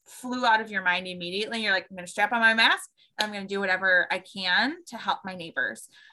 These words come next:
Um, and thankfully, we did not really see a rise in, in a significant rise in covid cases after that, because I think so much of the work was <laughs> outside and pulling stuff out of people's houses and, like,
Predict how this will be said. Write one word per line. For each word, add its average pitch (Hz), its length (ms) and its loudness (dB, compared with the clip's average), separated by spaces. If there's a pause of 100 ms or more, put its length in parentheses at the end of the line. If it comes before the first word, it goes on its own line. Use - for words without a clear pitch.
(140)
Um, 185 420 4
and 214 180 -4
thankfully, 220 420 -4
we 208 200 -8
did 214 140 -8
not 208 180 2
really 202 180 -4
see 202 260 -8
a 196 40 0
rise 185 340 -2
in, 196 340 -10
in 196 200 -6 (160)
a 190 80 -6
significant 196 420 -6
rise 185 200 0
in 190 80 -10
covid 180 280 -2
cases 185 300 -14 (100)
after - 280 -2
that, 320 200 4
because 220 380 -4
I 202 60 -10
think 247 280 -2
so - 160 -2
much 233 220 2
of 214 80 -4
the 202 180 -8
work 208 220 -2
was 226 120 -6
<laughs> - 40 -2
outside 254 560 2
and 311 220 -4 (360)
pulling 554 200 6
stuff 403 180 2
out 349 140 6
of - 60 2
people's 285 280 2
houses 240 380 4
and, 233 120 -2
like, 202 280 -4